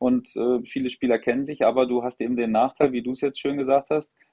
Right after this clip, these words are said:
dass du eben, äh, viele Spieler dabei hast, die eben eine schwierige Saison hinter sich hatten. Und wenn die neue dann eben auch so anfängt und du dann wieder in diesem Modus bist, dann geht natürlich bei vielen Spielern so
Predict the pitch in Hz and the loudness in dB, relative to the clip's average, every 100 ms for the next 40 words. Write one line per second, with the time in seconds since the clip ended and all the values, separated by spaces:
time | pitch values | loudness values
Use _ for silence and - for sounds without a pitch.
0 | _ 131 131 - 135 101 123 139 143 - | _ 0 0 -2 -4 -2 -2 0 -2 -4
1 | 110 120 120 104 113 135 139 - 143 139 | -2 0 0 -2 -6 -6 -6 -4 2 6
2 | 131 120 131 139 - 131 127 127 127 120 | 6 6 4 4 -4 -2 0 2 0 0
3 | 123 - - 139 135 123 113 117 135 143 | 0 -2 -4 -2 0 0 0 0 0 2
4 | 147 143 147 151 143 156 - - - - | 0 -2 2 2 2 -2 -8 -18 -12 -4
5 | 120 120 123 120 113 120 123 147 131 123 | 4 4 6 2 4 6 6 8 6 6
6 | 127 120 123 110 104 170 - 151 180 - | 4 4 4 6 4 2 -4 -4 -6 -16
7 | _ _ - 131 135 131 127 135 127 123 | _ _ -8 -4 0 2 2 4 2 2
8 | 123 123 127 120 156 - 120 113 123 127 | 0 0 -2 -2 -6 -4 -2 0 0 -2
9 | 123 123 123 113 - 151 139 - 151 139 | -2 -4 -4 -4 -4 -4 -6 -4 0 0
10 | 131 | -2